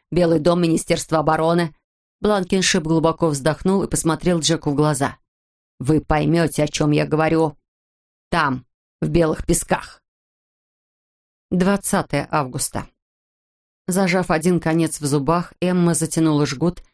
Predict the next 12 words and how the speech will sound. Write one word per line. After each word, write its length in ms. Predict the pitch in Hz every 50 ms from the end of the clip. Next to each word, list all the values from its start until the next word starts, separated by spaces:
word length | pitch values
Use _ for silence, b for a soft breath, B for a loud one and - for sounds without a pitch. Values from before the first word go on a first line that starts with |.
| _ _ _ _ _ -
и 60 | 180
вены 240 | 180 233 247 240 220
под 180 | - 196 190 -
бледной 380 | 165 180 185 175 151 170 170
кожей 380 | 170 - 185 185 170 - 165 156
ее 100 | 151 147
левой 240 | 147 151 139 143 143
руки 240 | 147 139 - 156
набухли, 480 | 147 147 143 127 123 170 170 - 160 151
словно 340 | - - 147 143 139 143 135
голубые 380 | 135 139 139 123 143 139 135
черви. 420 | 131 - - - 127 123 123 123